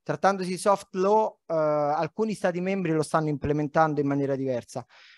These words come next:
Voi, voi mi potreste chiedere, io vi risponderei: "Viene meno il principio di una Unione Europea unica?" Sì, ma questo non è il primo caso che l'ha messo in evidenza. Con chi, con gli operatori che hanno dovuto affrontarlo, vi ricordo tra tutti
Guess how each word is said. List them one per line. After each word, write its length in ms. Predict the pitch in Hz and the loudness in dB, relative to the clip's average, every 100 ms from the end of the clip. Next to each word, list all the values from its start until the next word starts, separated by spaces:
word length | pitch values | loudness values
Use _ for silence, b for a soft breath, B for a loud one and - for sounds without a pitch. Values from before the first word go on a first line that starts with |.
| b _ _ _ | b _ _ _
Voi, 380 | 139 151 165 147 170 | -2 -2 -2 -10 4
voi 180 | 175 | 6
mi 80 | 185 | 8
potreste 420 | 156 160 160 - | 6 4 4 2
chiedere, 340 | 156 180 160 156 | 4 4 6 4
io 80 | 151 | 2
vi 60 | |
risponderei: 640 | 143 131 147 143 143 135 | 0 -2 -2 0 2 0
"Viene 300 | 143 170 180 | 2 2 4
meno 240 | 175 185 180 | 2 0 -2
il 80 | 156 | -4
principio 480 | 160 160 185 170 | -6 -4 -2 -2
di 80 | 151 | 0
una 280 | 156 156 156 | 0 2 2
Unione 520 | 165 147 151 180 170 | 0 -4 0 0 2
Europea 500 | 156 151 160 156 143 - | 2 2 4 4 2 -2
unica?" 520 | 170 156 139 151 127 | -6 -4 -6 -6 -6
Sì, 420 | - 143 135 160 | -10 -4 0 2
ma 140 | 165 151 | 2 2
questo 300 | 160 - 135 | 0 -2 -4
non 160 | 139 | -2
è 60 | 147 | -2
il 80 | 143 | 0
primo 260 | 135 135 | 0 0
caso 340 | 131 135 131 131 | 0 0 0 -6
che 80 | |
l'ha 120 | 131 131 | -6 -4
messo 260 | 135 - | -4 -4
in 80 | 139 | -4
evidenza. 580 | 143 156 143 147 - 131 | -2 0 0 0 -4 -4
Con 140 | 131 | -4
chi, 320 | - 170 175 | -4 -4 -4
con 140 | 147 160 | 0 2
gli 80 | 160 | 4
operatori 400 | 160 160 180 139 | 4 4 2 2
che 80 | |
hanno 160 | 139 143 | 0 0
dovuto 180 | 156 151 | -2 -2
affrontarlo, 560 | 147 170 151 151 139 | -2 -4 4 4 4
vi 80 | 135 | 0
ricordo 380 | 135 139 127 135 | 0 0 0 -2
tra 160 | 135 143 | -2 -2
tutti 440 | 160 147 - 135 | -2 -6 -2 -4